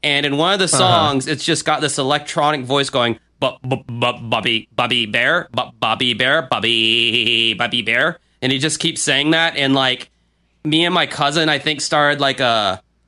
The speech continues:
Speaker 1: like, a, just an inside joke where we would call each other that. It's like, "You're a fucking Bubby Bear." And it just kinda became an
Speaker 2: <laughs> Sounds like some fu-, fucking random shit that Beavis and Butthead would come up with.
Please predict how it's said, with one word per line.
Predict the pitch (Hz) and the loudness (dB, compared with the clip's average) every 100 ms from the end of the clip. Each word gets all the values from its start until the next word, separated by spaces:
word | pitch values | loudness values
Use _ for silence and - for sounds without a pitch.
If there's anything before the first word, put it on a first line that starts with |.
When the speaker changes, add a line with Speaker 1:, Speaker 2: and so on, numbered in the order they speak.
| _ - | _ -4
Speaker 1:
like, | 131 123 | -2 0
a, | 113 104 | 0 0
just | 139 127 | -2 -6
an | 113 | -4
inside | 120 120 135 131 | -4 0 0 0
joke | 110 120 123 | 0 0 0
where | 135 | 0
we | 120 | 2
would | 117 104 | 0 0
call | 120 113 | -2 0
each | 123 - | 0 0
other | 131 131 | 0 2
that. | 139 | 0
It's | 131 | 0
like, | 135 135 | -2 0
"You're | 240 | 0
a | |
fucking | 226 - 143 113 95 | 0 -2 -2 -4 -2
Bubby | 117 117 113 | -2 -2 -2
Bear." | 101 98 92 90 _ _ _ _ | -2 -4 -4 -8 _ _ _ _
And | 131 123 117 113 113 104 - | -2 0 0 0 0 -2 -6
it | 127 110 | -6 -4
just | 127 - | -4 -4
kinda | 131 107 | -4 -2
became | 104 104 110 104 | -2 -2 0 0
an | 101 98 - | -2 -4 -6
Speaker 2:
<laughs> | |
Sounds | - 220 220 | -2 -2 0
like | 208 196 | -2 -2
some | - 175 | -2 -2
fu-, | 165 - 175 - _ _ _ _ - | -2 -2 -6 -6 _ _ _ _ -18
fucking | - - 185 131 | -14 -4 -2 0
random | 135 143 139 | 0 0 0
shit | 131 - 135 127 | 0 0 0 0
that | 117 | -2
Beavis | 127 123 123 | 0 0 0
and | 113 | -2
Butthead | 113 117 127 107 101 | 0 0 0 0 0
would | 107 107 | -2 -2
come | - 107 | -2 0
up | 101 95 | -2 -2
with. | 101 98 101 | -2 0 -2